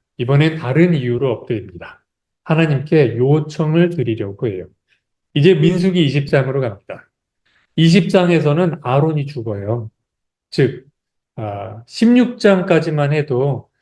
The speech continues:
이제 처음으로 약속의 땅에 들어가려다가 실패한 그 초반의 이야기라면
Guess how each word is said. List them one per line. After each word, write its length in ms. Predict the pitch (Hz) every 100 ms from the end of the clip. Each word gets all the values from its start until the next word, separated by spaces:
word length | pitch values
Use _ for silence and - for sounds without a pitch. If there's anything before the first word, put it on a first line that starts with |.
| _ _
이제 440 | 151 139 190 190
처음으로 800 | 190 - - 226 226 220 175 160 160
약속의 420 | 120 - 160 165
땅에 260 | 160 160
들어가려다가 840 | 156 165 170 170 147 139 131 123 135
실패한 1400 | - 240 - - 101 - _ _ _ _ _ 202 160 139
그 160 | 156
초반의 640 | 156 - 208 220 202 180 135
이야기라면 720 | 123 113 113 107 123 156